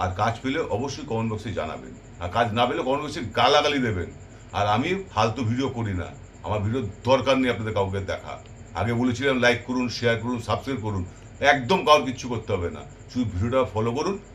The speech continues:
আর ভিডিওটা আপনারা কাজ করুন, দেখুন আপনারা কাজ পান কিনা। কী করবেন? যাদের রাহু খারাপ আছে, ভালো জ্যোতিষীকে বিচার করাবেন। যদি বলে রাহুটা একটু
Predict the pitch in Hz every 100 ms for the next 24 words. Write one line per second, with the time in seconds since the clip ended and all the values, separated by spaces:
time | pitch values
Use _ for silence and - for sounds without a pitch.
0 | - 90 90 101 113 180 - - - -
1 | - 98 113 - 95 92 92 80 82 92
2 | 110 98 104 92 87 - - 76 - -
3 | - - - - - - 131 147 143 165
4 | - - - - 85 98 120 98 110 110
5 | 113 110 110 120 - - - - 101 92
6 | 95 90 98 104 98 - 98 90 98 95
7 | 104 - - - 85 98 101 87 90 98
8 | 95